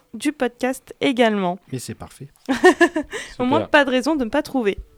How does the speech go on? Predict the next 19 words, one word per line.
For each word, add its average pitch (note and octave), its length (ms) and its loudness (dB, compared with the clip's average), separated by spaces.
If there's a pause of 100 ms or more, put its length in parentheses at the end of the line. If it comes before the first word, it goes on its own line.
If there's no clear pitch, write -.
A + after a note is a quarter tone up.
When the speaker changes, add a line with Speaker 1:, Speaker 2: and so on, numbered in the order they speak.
(800)
Speaker 1:
Est-ce C#4 260 -2
que E4 180 0
vous F4+ 80 2
voulez B3+ 320 2
encore C4+ 340 0
un C#4 100 0
petit C4 140 -6
peu C4 140 -2
plus C4 200 -4
détailler B3+ 400 0
la A#3+ 160 0
salle E4 200 0
ou E4 60 0
peut-être - 300 -4
maintenant C4 340 0
nous C4+ 100 -4
détailler C#4+ 640 -2 (400)
les C#4 160 -4
spectacles ? G#3+ 880 -6